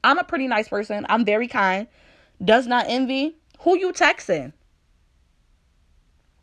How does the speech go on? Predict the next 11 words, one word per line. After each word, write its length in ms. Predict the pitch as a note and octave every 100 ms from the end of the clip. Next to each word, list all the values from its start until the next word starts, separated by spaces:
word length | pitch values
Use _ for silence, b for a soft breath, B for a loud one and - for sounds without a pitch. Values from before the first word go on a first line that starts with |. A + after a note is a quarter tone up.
| _ _ _
Why 240 | F3+ A3+
are 20 | D4+
you 100 | F4
spending 280 | D4 D4
more 160 | C#4 C4+
time 260 | C4+ C4 B3+
over 180 | A#3
there 220 | A#3 A#3+ A3+
than 140 | A3+
over 180 | G#3+ G#3
here? 440 | A3 A#3+ F3+ F2+